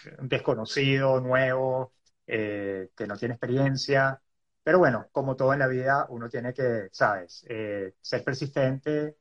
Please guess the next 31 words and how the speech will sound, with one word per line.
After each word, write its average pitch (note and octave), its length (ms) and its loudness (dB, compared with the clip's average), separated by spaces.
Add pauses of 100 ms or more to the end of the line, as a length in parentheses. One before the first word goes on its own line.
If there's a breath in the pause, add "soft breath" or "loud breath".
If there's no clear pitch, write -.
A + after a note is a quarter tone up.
y A2 480 0
si A#2+ 200 -2
no, A#2+ 240 -4 (600)
siempre - 340 2
cuando C#3 180 2
uno D3 100 0
empieza, D#3 320 0
uno C3+ 160 0
no C3 100 0
tiene B2 220 -2
experiencia, G#2 500 -6
¿no? A#2 100 -4
Uno G#2 140 -6
tiene A#2 240 -6
que, A2 360 -2 (540)
eh, G2+ 640 -2
agarrar A#2 360 4
la C3 80 -2
experiencia A#2 480 -6
con A#2+ 140 -6
el G#2 80 -8
tiempo. C#3+ 300 -2
Entonces, C3 600 -4
bueno, C#3+ 340 0 (100)
eh, A#2 240 -4
si B2 180 -4
bien A#2+ 220 2
al C#3+ 80 0
principio C#3 400 -4
fue D3 420 0
duro, D#3+ 420 2